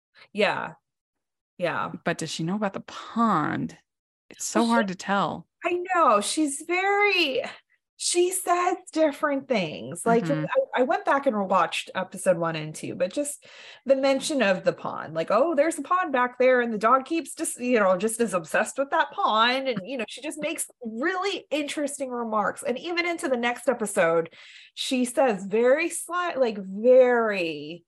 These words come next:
Speaker 2: Mm-hmm.
Speaker 1: it was almost super sly, but also very,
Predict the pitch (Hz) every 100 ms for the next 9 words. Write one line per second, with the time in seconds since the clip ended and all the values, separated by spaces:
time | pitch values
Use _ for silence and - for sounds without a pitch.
0 | _ - 196 170 165 175 _ - 254 220
1 | 247 269 269 - - - 254 254 302 -
2 | 233 202 190 185 - 180 185 - 196 180
3 | 165 175 170 170 160